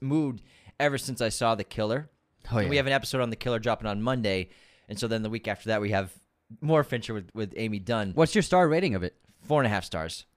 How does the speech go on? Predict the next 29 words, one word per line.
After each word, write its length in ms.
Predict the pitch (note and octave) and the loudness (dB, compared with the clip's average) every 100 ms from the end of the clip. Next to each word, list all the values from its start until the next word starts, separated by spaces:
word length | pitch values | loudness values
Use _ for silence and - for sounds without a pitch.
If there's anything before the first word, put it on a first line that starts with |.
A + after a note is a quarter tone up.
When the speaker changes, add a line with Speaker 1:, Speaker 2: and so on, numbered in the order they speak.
| - | -4
Speaker 2:
I 120 | F#3+ | -2
gave 160 | D4 A3 | 0 0
it 60 | |
five. 380 | C#3+ C3+ G#2 - _ _ _ _ _ _ _ _ _ | 0 0 -2 -10 _ _ _ _ _ _ _ _ _
Speaker 1:
You 100 | D#3+ | 2
know, 220 | A3 A3 G3+ | 6 6 6
Speaker 2:
So 140 | G3 | 8
you 80 | F#3 | 10
Speaker 1:
it's 80 | E3+ | 10
Speaker 2:
hated 220 | F3 F#3+ | 8 10
it? 240 | A#3+ - - - | 8 6 -4 -4
Speaker 1:
<laughs> 640 | C#3+ - - - - - C#3 - E3 - - C3+ E3 | 0 2 2 0 -2 -4 -4 -6 -8 -8 -10 -10 -8
The 80 | E3+ | -4
thing 180 | F3+ D4 | 0 2
with, 200 | C#4 E3+ - D#3+ | 0 -2 -10 -14
the 120 | D#3+ D#3+ | -10 -2
thing 160 | A3+ | 0
with 160 | A#3 C3+ | 0 2
Gone 320 | D#3 F3 G3 | 4 4 4
Girl 300 | B2+ A2 G2+ | 2 2 4
is 200 | G2+ G#2+ | 2 -2
it's 200 | A2+ B2+ | -6 -6
one 200 | B2+ F3+ | 0 2
of 60 | A#3 | 4
my 100 | F#3 | 2
favorite 360 | - D#3+ C#3+ | 2 2 2
Fincher 260 | - C3 A#2 | 0 -2 -2
movies, 560 | A2+ E3+ A#2 G#2 G2 - A2+ | 0 0 0 -4 -6 -6 -2
Speaker 2:
Uh-huh. 220 | G2+ | 0